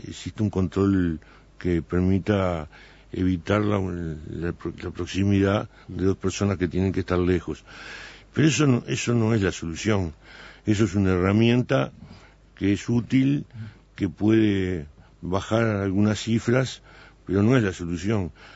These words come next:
Lo que sucede dentro de la familia, en la casa, es, es difícil que la, la, la policía pueda, eh, evitarlo. Yo creo que ahí hay algo que va, va mucho más allá. Eh, hay un,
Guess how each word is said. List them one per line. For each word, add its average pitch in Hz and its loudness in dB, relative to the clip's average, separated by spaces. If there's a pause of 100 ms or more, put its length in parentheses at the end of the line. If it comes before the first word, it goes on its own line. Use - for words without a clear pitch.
Lo 92 -2
que 98 -2
sucede 107 2
dentro 101 2
de 95 0
la 98 0
familia, 107 2
en 120 4
la 101 0
casa, 127 0 (520)
es, 113 -2
es 107 -2
difícil 101 0
que 87 -6
la, 90 -2
la, 95 -6
la 92 -4
policía 98 0
pueda, 95 0 (640)
eh, 95 -6
evitarlo. 98 2 (480)
Yo 107 2
creo 127 4
que 120 2
ahí 127 4 (360)
hay 110 2
algo 127 4
que 98 0
va, 101 2
va 101 0
mucho 107 0
más 98 -2
allá. 101 2 (520)
Eh, 98 -6
hay 123 2
un, 101 2